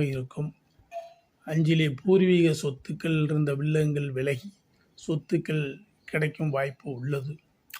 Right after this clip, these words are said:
ஏழுக்குடைய சூரிய பகவான் எட்டிலே இருக்கிறார்.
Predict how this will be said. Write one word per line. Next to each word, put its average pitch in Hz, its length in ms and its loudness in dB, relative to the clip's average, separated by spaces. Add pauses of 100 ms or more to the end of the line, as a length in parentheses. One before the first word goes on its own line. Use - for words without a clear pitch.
(760)
ஏழுக்குடைய 151 720 0 (840)
சூரிய 170 400 2
பகவான் 147 480 2 (380)
எட்டிலே 160 420 2
இருக்கிறார். 139 540 -4